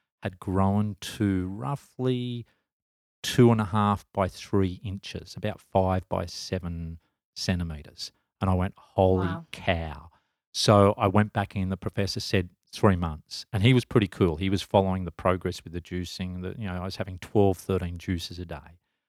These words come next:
Speaker 1: Sometimes I was having twenty juice a day. So I figured what had happened was my body was so healthy, my, 'cause he said your immune system all the way was so strong until just recently. And I think the ten hours,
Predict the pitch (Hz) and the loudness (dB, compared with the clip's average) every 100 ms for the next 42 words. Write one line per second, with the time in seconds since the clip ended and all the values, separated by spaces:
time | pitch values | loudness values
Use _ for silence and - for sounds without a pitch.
0 | _ _ - 95 95 92 92 90 90 85 | _ _ -4 -4 -2 -6 -6 -6 -10 -12
1 | - 95 92 90 85 92 - 95 90 87 | -8 -4 -2 -4 -6 -8 -6 -6 -4 -2
2 | 90 87 _ _ _ 87 - 139 156 131 | -4 -4 _ _ _ -6 2 2 4 6
3 | 110 95 87 - 110 117 110 90 87 98 | 6 6 2 0 0 2 0 0 -2 -4
4 | - - 98 92 110 120 113 104 - 113 | -8 -6 -6 4 4 4 0 -6 4 6
5 | 107 87 107 - 104 92 90 - 120 104 | 6 6 2 2 -6 -4 -6 -6 -6 -4
6 | - 127 98 95 101 117 120 101 - 98 | 2 2 2 0 2 0 0 -6 -6 -4
7 | 92 87 98 87 87 - 90 - - 117 | -4 -2 -2 -2 -6 -4 -4 -4 -2 -2
8 | 90 - 92 90 - 101 110 113 98 78 | -2 -6 -8 -8 -4 -4 -4 -6 -12 -16
9 | _ _ _ _ _ _ _ 104 101 - | _ _ _ _ _ _ _ -2 -2 -4
10 | 110 104 120 127 - _ _ _ _ - | -10 -2 0 0 -2 _ _ _ _ -2
11 | 98 - 117 113 107 107 | -2 4 4 6 4 2